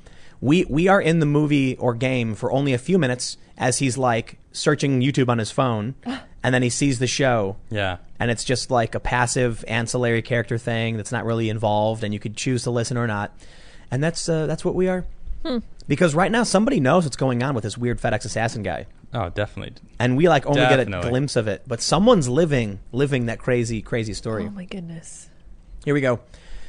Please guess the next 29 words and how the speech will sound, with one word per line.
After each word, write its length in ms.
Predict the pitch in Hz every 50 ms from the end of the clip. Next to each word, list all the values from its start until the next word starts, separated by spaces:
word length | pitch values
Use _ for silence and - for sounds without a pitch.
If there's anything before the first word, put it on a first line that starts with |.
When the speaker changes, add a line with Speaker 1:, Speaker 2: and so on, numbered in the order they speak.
| - -
Speaker 1:
Super 260 | - - 185 175 175
Bam 240 | 147 156 156 175 180
Bam 200 | 160 147 139 131
says, 280 | - - 143 135 131 120
"Broward 460 | 110 104 131 123 139 165 175 156 127
County, 300 | 113 - 151 151 151 143
Florida 380 | 123 - - 139 147 156 143 131
has 100 | 123 113
issued 240 | - 139 - 151 139
an 80 | 135 127
emergency 580 | 123 120 120 127 143 - 160 - 143 - 147 127
order 280 | 117 123 127 131 160 147
mandating 520 | 127 120 113 120 127 139 143 147 151 143
that 160 | 127 - -
citizens 400 | - - 143 147 127 156 156 131 123
wear 160 | 135 135 127
masks 440 | 117 113 113 123 139 - - - -
inside 560 | - 139 131 120 - - 139 127 135 135 117
their 160 | 127 123 113
homes 440 | 107 127 123 120 127 131 131 110 117
now." 140 | 120 110 294
Speaker 2:
Are 100 | 311 320
you 240 | 320 339 370 359 - - - - -
Speaker 1:
And 260 | - - - 185 190
what 100 | 269 302
are 40 | 339
you 160 | 330 349 330
going 280 | - 339 277 277 269
to 40 | 254